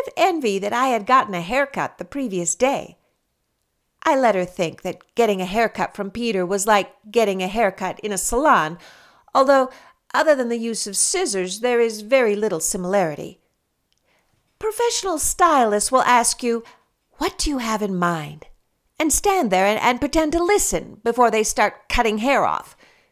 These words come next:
Peter dispenses with this formality. Snip, snip, snip.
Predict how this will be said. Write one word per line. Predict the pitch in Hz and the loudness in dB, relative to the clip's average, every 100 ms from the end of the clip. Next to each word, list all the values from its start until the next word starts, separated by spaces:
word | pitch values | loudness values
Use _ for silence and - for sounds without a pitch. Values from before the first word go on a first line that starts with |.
| _ _ _ _ _ | _ _ _ _ _
Peter | 294 247 170 | -4 -2 -2
dispenses | 165 185 - 190 165 175 165 | -2 -4 0 0 0 -8 -6
with | 175 180 | -6 -4
this | 175 | -6
formality. | - 208 196 175 151 151 160 160 _ _ | -2 -2 0 0 -2 -4 -10 -12 _ _
Snip, | - 427 440 | -4 -2 -2
snip, | - 494 494 | -2 -2 -2
snip. | - - - | -4 -2 -2